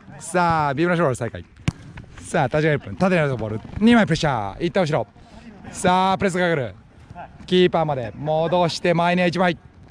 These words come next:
右サイド。いやー、ここでパスミス、青ボール。さあ、左サイド。青チーム中央。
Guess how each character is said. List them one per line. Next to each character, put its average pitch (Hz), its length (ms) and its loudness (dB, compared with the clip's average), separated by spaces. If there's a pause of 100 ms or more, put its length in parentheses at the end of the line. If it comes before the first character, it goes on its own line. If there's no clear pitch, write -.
(760)
右 180 280 2
サ 190 80 4
イ - 20 2
ド。 180 160 2 (600)
い 233 100 4
や 202 360 2
ー、 - 40 -12
こ 185 100 -4
こ 180 100 0
で 170 140 0
パ 156 160 -4
ス - 240 -2
ミ 151 140 2
ス、 135 200 0
青 143 220 2
ボ 190 80 2
ー 165 40 2
ル。 113 180 -4 (280)
さ 127 520 0
あ、 120 40 0
左 127 180 2
サ 117 100 0
イ - 20 -2
ド。 98 120 -4 (400)
青 160 160 2
チ 160 60 0
ー 151 40 4
ム - 40 -2
中 165 120 0
央。 113 140 0